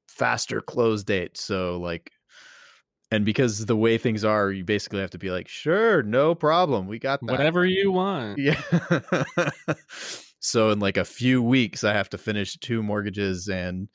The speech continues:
Speaker 1: you know, do all this crap, buy a house. It's, uh, it's a lot. But you know what, though? It's stressful now, but this will indeed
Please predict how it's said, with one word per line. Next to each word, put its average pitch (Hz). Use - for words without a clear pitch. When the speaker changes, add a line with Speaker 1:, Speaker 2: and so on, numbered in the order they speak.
Speaker 1:
you 98
know, 85
do 98
all 92
this 90
crap, 90
buy 87
a 85
house. 87
It's, -
uh, -
it's -
a 95
lot. 87
But 131
you 123
know 135
what, 135
though? 117
It's 101
stressful 120
now, 101
but 101
this 120
will 117
indeed 101